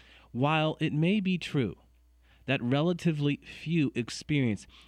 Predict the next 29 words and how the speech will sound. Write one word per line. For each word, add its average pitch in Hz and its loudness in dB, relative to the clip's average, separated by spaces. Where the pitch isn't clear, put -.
this 139 0
level 123 0
of 110 -2
divine 120 0
ecstasy - -4
in 113 -2
this 117 -4
life, 101 -6
something 185 0
like 156 0
this, - -4
and 107 0
far 123 -2
beyond 123 2
it - -2
we 113 0
can 104 -4
say, 95 -2
is 151 4
destined 131 2
to 143 4
be 139 4
ours 123 2
for 131 -2
eternity 120 0
if 175 0
we 156 2
say 147 -2
yes 135 -2